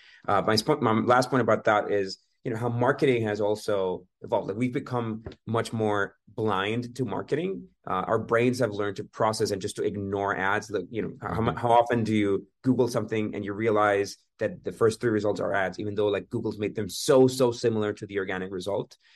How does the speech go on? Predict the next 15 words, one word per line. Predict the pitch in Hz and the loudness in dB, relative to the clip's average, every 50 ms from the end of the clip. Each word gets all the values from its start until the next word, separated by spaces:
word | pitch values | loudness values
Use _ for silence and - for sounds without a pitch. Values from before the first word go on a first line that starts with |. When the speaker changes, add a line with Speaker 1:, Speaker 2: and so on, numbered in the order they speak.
| _ | _
Speaker 1:
but | - 139 | 2 4
you | 131 135 | 4 6
just | 127 143 131 127 | 6 4 2 2
know | 123 123 120 120 | 4 2 4 4
they're | 113 110 101 - | 4 4 4 4
ads | 101 104 104 101 92 - - | 4 4 4 2 0 -4 -8
really | 113 110 101 101 | -6 -4 -4 -4
quickly | - - 107 - - 101 95 | -2 -4 -4 -2 -2 -4 -4
and | 95 95 | -4 -6
you | 92 | -6
scroll. | 90 - - 101 98 - - - _ - - _ _ _ _ - - | -8 -6 -4 -2 -2 -2 -4 -8 _ -20 -20 _ _ _ _ -6 -2
Um, | 95 95 95 92 90 90 90 92 92 90 90 - - _ - _ _ _ _ _ - | 0 2 2 4 2 2 2 2 0 0 -2 -6 -18 _ -20 _ _ _ _ _ -4
so, | - - 131 | 2 6 6
like, | 120 120 120 123 | 6 6 6 4
we've, | 135 131 143 135 | 2 2 2 0